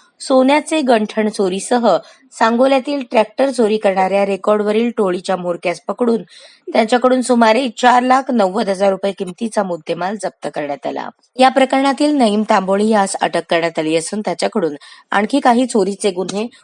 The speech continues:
उघडकीस आणण्याची शक्यता आहे. वरिष्ठ पोलीस निरीक्षक भीमराव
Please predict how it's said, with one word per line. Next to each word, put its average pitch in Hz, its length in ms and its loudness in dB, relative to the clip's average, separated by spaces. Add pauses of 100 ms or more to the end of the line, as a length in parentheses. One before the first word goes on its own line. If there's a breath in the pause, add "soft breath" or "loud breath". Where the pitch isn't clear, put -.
(120)
उघडकीस 262 640 0
आणण्याची 190 680 -4
शक्यता 160 460 -2
आहे. 151 260 -4 (680 soft breath)
वरिष्ठ 269 280 4
पोलीस 294 340 2
निरीक्षक 269 320 0
भीमराव 214 500 4